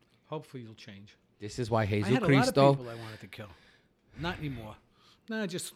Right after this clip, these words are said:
Speaker 1: you know, maybe cripple 'em.
Speaker 2: See, <laughs> well, listen,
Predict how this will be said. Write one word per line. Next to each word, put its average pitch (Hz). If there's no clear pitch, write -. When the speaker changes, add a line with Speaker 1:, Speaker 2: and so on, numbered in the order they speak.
Speaker 1:
you 180
know, 117
maybe 127
cripple -
'em. 104
Speaker 2:
See, -
<laughs> -
well, 151
listen, 123